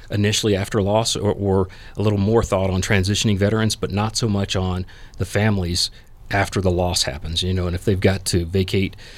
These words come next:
base housing and, uh, and if it's a young kid and they're going to, to school on the base, you know, they lose a house, they lose their friends,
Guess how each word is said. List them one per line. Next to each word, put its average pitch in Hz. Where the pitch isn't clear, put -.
base 107
housing 110
and, 90
uh, 85
and 92
if -
it's -
a 98
young 98
kid 104
and 98
they're 95
going 101
to, 92
to 87
school 104
on 101
the 95
base, 95
you -
know, 101
they 90
lose 92
a 92
house, -
they 95
lose 90
their -
friends, 107